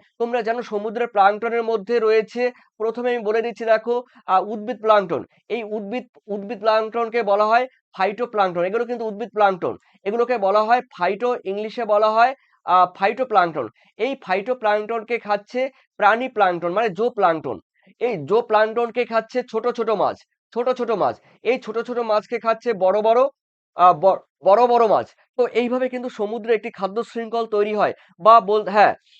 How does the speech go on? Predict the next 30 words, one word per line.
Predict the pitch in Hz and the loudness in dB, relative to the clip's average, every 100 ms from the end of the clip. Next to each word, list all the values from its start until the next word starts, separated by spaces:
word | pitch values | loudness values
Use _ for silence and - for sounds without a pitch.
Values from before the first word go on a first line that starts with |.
| _ - | _ 0
তার | 220 | 0
মানে, | 240 262 269 269 _ - | 2 2 2 0 _ 2
তার | 196 | 2
মানে | 220 247 | 4 -2
এখানে | 226 233 240 | -2 -4 -2
প্লাঙ্কটন | 208 202 208 240 226 | 2 2 2 -4 -4
কিন্তু | 233 214 240 247 _ _ | -8 -6 -6 -8 _ _
একটি, | - 202 - 240 233 | -6 -6 -4 -2 4
আম, | 208 185 170 156 147 143 _ _ 120 - | 8 10 8 4 -4 -12 _ _ -20 -8
খাদ্য | 170 185 240 | -2 -2 -2
শৃঙ্খলে | 240 233 220 240 240 | -6 -10 -6 -4 0
পাওয়া | 202 208 214 | 4 6 6
যায়। | 185 139 _ - | 2 -2 _ -6
তবে | 233 254 | 0 0
প্রথমে | 220 220 247 | 0 -4 -2
পাওয়া | 254 202 214 | 0 2 2
যায় | 220 233 | 2 -4
কিন্তু | 240 226 202 | -6 -10 -8
উৎপাদক। | 233 214 226 233 214 147 - _ | -8 -8 -4 0 0 0 -6 _
উৎপাদক | 190 208 240 240 247 | -12 -8 -4 -2 -2
কথার | 208 220 226 | -2 -4 -4
মানে | 196 226 | -2 -2
হলো | 226 240 | -2 -4
কিন্তু | 226 220 | -4 -6
এখানে | 220 226 | -6 -8
phytoplankton, | - 214 226 240 254 214 208 196 147 - _ - | -4 -2 -2 -4 -2 0 0 -2 -6 -6 _ -2
মানে | 196 254 | 0 0
উদ্ভিদ | 196 214 190 240 - | -2 -6 -6 -8 2
প্লাঙ্কটন, | 214 190 175 120 - _ _ | 2 4 0 -6 -8 _ _
যেগুলো | 180 214 254 | -6 0 2